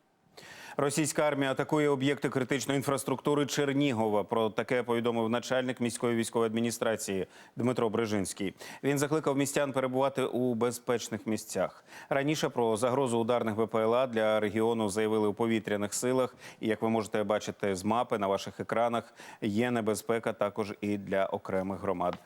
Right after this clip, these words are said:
Сумщини. Чернігівщина. Від ранку під масованою атакою ударних дронів. Близько чотирнадцяти безпілотників поцілили зранку по околиці Черні-, Ніжина.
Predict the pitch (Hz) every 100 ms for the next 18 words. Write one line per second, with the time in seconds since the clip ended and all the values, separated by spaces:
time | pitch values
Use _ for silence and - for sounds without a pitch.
0 | - - - - 120 95 - - - -
1 | - - - - - _ - _ _ -
2 | - - - - - - 151 180 170 156
3 | - 147 139 131 135 135 151 151 147 139
4 | 143 135 127 131 - 135 131 127 127 120
5 | 120 - 120 113 120 117 113 131 135 120
6 | 113 98 117 113 117 117 - 120 120 113
7 | - 120 131 131 123 110 104 104 104 -
8 | 113 117 135 120 - 104 - 104 117 107
9 | 104 107 95 107 110 104 110 101 - -
10 | - 107 107 107 110 98 - 104 98 117
11 | 110 151 170 123 151 131 117 104